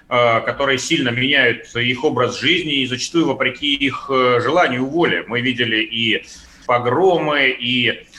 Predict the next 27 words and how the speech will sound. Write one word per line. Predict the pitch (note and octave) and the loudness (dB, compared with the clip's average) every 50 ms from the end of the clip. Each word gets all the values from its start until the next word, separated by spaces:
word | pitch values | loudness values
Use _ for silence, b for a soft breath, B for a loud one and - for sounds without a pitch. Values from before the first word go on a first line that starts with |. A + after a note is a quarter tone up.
| B B B - | B B B -2
э, | A#2 A2+ A2+ A2+ A2+ A2+ | 0 2 4 4 4 2
выборы, | A2 G#2+ B2 E3 F3 D3 C#3 C#3 C3+ C3 B2 A2 G2+ - - | 2 2 2 2 2 4 4 4 4 4 2 2 0 -4 -8
э, | - A2 G#2+ | -6 -4 -2
опрокидывающие. | G#2+ A#2 B2+ - D3+ C#3 C3 - - E3+ F3+ D#3 D3+ C#3+ C#3 C3+ B2+ B2 - - - B2 A2 G#2 G2 - B B B B B B | 0 0 0 2 2 2 0 0 -4 -4 -2 0 0 2 2 2 2 0 -2 -4 -2 0 2 2 0 -2 B B B B B B
Э, | - A#2 A2+ A2+ A2+ A2 | -2 0 0 2 0 0
мы | A#2+ C#3 D3 | 0 -2 -2
видели | D3 D#3+ D#3+ D3+ C#3+ C3 C3+ | -2 -2 -4 -2 -2 0 0
и | C3+ C3+ C3 B2+ B2+ A#2+ A2 | 0 2 2 2 2 2 2
гражданское | A#2+ B2+ B2+ A#2+ C3 C#3 C3 B2+ - - B2+ A#2 A2+ | 0 0 0 0 0 -2 -2 -2 -4 -2 -2 0 0
недовольство, | A#2 C3 B2+ C#3 C3 A#2 A2+ C#3 E3+ E3+ E3+ E3 D#3 D3 C#3+ | 0 0 0 0 0 0 -2 -2 -2 -2 -2 -2 -2 -2 0
выражаемое | C#3 C#3+ C#3+ C#3+ B2 C#3 C#3 C3+ C3 B2 B2+ B2 A#2+ | 0 2 0 2 2 2 2 2 2 0 -2 -4 -4
самыми | - C3+ C3 B2+ B2 B2+ | -4 -4 -6 -4 -4 -2
разными | C3 C#3 C#3+ C3 B2+ B2 B2 A#2+ | 0 0 0 0 -2 -6 -10 -12
способами. | A#2 - - - C#3 C3+ C3+ C3+ C3+ C3+ - - C3 A#2+ - - G2 G2 G2 F#2+ F#2 - - b b b | -12 -14 -10 -6 -6 -6 -6 -6 -12 -18 -14 -8 -8 -8 -8 -8 -12 -8 -8 -8 -8 -8 -14 b b b
В | - E3+ | -6 -6
общем, | F#3 F3 - F#3 D#3+ | -4 -2 -2 -2 -2
мы | E3 F3+ | -2 0
видели | E3 E3 E3+ E3 D#3 | 0 0 0 2 2
очень | D#3+ D#3 D#3 - D3 D#3 | 2 2 0 -4 -8 -4
многое. | E3 E3+ E3 D3 A2+ A2+ G2+ F2+ D#2+ C#2 - - - _ B B B B B B B - | -2 0 0 0 0 0 0 0 0 -2 -6 -12 -20 _ B B B B B B B -4
А, | - A#2 A#2+ A#2+ A#2+ A#2 A2+ A2 - - - - - - - - - - - - - _ - _ _ _ _ _ _ | 0 2 4 4 4 4 2 0 -2 -6 -12 -18 -20 -20 -20 -20 -20 -20 -20 -20 -20 _ -20 _ _ _ _ _ _
то | - D#3 | -2 0
есть, | D3+ C3+ - | 0 0 0
с | - | 0
одной | D3+ D3+ D3+ F#3 E3+ | -2 0 0 -2 -2
стороны, | - - D3+ C#3 C#3 C3+ | -2 -2 -4 -2 -2 -4
мы | C3+ C#3 D3+ D3 C3 G#2+ F#2 - - | -4 -2 0 0 0 0 -2 -6 -12